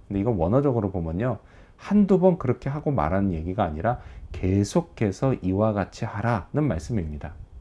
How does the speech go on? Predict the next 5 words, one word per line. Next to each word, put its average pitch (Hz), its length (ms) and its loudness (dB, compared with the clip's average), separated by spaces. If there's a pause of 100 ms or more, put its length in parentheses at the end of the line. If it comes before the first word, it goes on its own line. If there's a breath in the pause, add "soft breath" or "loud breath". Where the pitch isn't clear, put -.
(340)
그래서요, 101 520 0 (680 loud breath)
더더욱 123 400 2
힘들게 185 400 0
느껴지는 101 480 0
겁니다. 73 400 -8